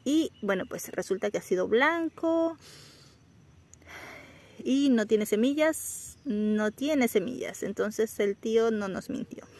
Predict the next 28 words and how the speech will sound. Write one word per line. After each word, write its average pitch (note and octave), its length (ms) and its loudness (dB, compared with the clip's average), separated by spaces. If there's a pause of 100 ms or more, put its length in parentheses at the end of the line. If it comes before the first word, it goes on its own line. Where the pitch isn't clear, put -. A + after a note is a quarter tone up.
(180)
<laughs> A#3+ 240 2 (680)
Él A#3+ 140 4
dijo C4+ 240 4
que B3 120 2
este A#3+ 180 2
limón A#3 320 4
no A3 120 0
tenía G#3+ 260 0
semillas B3+ 560 0 (960)
y C#4 300 4
la A#3 160 6
única A#3+ 320 4
manera A3 340 4
de A#3 120 8
reproducirlo A3+ 800 4
es G#3+ 220 2
por G3+ 280 2
rama. A#3+ 520 2 (400)
Entonces G3 720 -2
tiene G#3 260 -2
sentido A#3 500 4
que G3 280 2
le G3 120 4
haya G3 200 4
dicho G3 400 0
limón G3+ 420 0
de F#3 80 0
ramilla. G#3 480 0